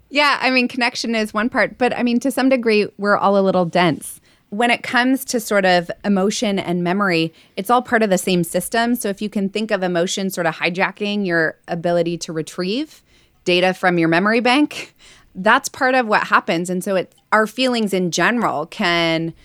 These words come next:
run interference with just our overall processing. So imagine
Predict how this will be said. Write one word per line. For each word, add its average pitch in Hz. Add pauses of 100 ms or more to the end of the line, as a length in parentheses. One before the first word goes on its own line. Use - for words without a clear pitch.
(280)
run 196
interference 185
with 170
just 175
our 170
overall 165
processing. 233 (300)
So 220
imagine 208